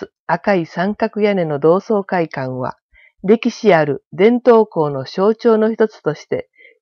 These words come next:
親しまれています。文化財と聞くと難しく聞こえますが、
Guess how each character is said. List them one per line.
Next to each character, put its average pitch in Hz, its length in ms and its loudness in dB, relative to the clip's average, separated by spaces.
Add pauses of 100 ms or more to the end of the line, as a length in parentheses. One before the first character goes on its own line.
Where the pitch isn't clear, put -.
(140)
親 196 100 0
し - 140 -8
ま 185 120 0
れ 156 120 -2
て - 120 -10
い 139 120 -8
ま - 140 -10
す。 - 260 -20 (1700)
文 269 240 4
化 311 140 4
財 214 180 4
と 175 140 -2
聞 175 120 -6
く - 120 -8
と - 280 -2 (120)
難 240 340 0
し - 100 -10
く 233 120 -4
聞 - 240 -8
こ 185 120 4
え 180 100 2
ま 175 120 -2
す - 140 -12
が、 143 240 -4